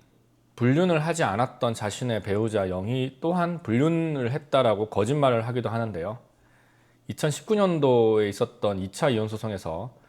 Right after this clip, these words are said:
법원은 혼인 파탄의 주된 책임은 혼외자까지 낳고 두 집 살림을 한 철수에게 있으므로 철수의 이혼 청구를 기각을 합니다. 그러나 그 이후에 아내 영희 씨는 상간녀 옥순에게 위자료 청구를 하는데요.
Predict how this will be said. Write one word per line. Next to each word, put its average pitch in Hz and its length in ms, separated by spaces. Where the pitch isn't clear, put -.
법원은 110 500
혼인 185 420
파탄의 156 480
주된 123 300
책임은 131 480
혼외자까지 143 640
낳고 143 580
두 110 120
집 123 160
살림을 117 440
한 131 160
철수에게 160 540
있으므로 87 680
철수의 143 420
이혼 110 160
청구를 123 540
기각을 117 340
합니다. 110 360
그러나 147 580
그 135 120
이후에 131 400
아내 123 260
영희 110 220
씨는 135 420
상간녀 160 440
옥순에게 95 840
위자료 127 340
청구를 127 400
하는데요. 117 520